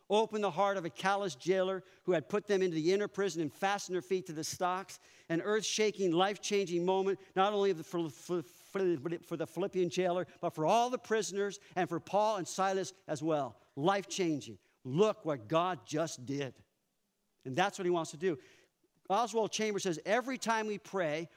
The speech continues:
our horizon is altered, our attitude to things is altered. Not sometimes, but every time.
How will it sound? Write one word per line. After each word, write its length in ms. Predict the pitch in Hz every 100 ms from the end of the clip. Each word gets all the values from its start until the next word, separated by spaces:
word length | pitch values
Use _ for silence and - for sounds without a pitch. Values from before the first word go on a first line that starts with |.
| -
our 120 | 175
horizon 520 | 160 160 185 226 202
is 100 | 226
altered, 500 | - 190 190 208 220 233 _ _ _ -
our 120 | 165
attitude 560 | 190 214 214 - 220
to 80 | 196
things 280 | - 202 180
is 100 | 160
altered. 520 | - 170 180 202 208 - _ _
Not 260 | 170 226 262
sometimes, 680 | - - 269 247 185 175 170 - _
but 160 | 170 -
every 360 | 208 247 240 247
time. 440 | 202 180 170 170